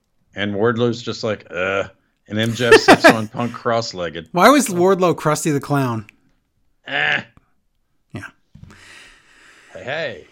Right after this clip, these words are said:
Speaker 2: Yeah, look at this. Look at, look, look at this. Um, why are people surprised? Why would, why would C M Punk win?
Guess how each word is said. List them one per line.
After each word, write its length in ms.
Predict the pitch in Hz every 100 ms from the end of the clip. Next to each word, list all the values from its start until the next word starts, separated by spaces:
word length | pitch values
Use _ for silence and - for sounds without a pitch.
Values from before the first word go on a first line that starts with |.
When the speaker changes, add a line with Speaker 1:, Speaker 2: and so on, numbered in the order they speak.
| _ _ _
Speaker 2:
Yeah, 200 | - 214
look 220 | 320 285 240
at 100 | -
this. 320 | 240 220 -
Look 160 | 160 214
at, 200 | - 156
look, 200 | 156 165 135 147
look 160 | 165 202
at 60 |
this. 260 | 220 220 -
Um, 240 | 160 151 - - - - - -
why 200 | - 240
are 80 | 381
people 260 | 381 403 359
surprised? 720 | 294 - 254 240 170 - - _ _ _ _ _ _ _ _ -
Why 140 | 185
would, 180 | 294 320 - -
why 200 | 160 262
would 160 | 302
C 260 | - - 240
M 140 | 240
Punk 280 | - 220 180
win? 500 | 151 175 170 98 87